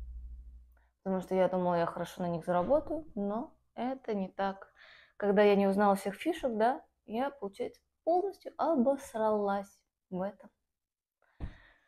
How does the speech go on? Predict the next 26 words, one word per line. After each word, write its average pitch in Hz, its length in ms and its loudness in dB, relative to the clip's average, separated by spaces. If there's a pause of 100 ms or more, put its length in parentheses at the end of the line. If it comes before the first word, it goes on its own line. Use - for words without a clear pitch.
(400)
Ах, 240 580 -2 (220)
что - 200 -2
еще 220 260 0
хотела 202 320 -4
сказать? - 580 -10 (1120)
Короче, 247 420 8
<laughs> 277 720 4
я 294 100 12
написала 262 500 8
гайд. 226 240 2 (400)
Теперь, 202 460 4 (280)
э, 185 40 -2
м-, 175 760 0
могут 196 340 4
посмотреть, 196 580 0
э, 170 200 2
те, 180 160 -4
кому 185 280 0
интересно, 208 460 4
да, 202 260 2
те, 180 160 -6
кто 175 200 0
хочет - 360 -4
тоже 170 180 -4
заказывать 214 540 -2
оттуда, 185 380 -4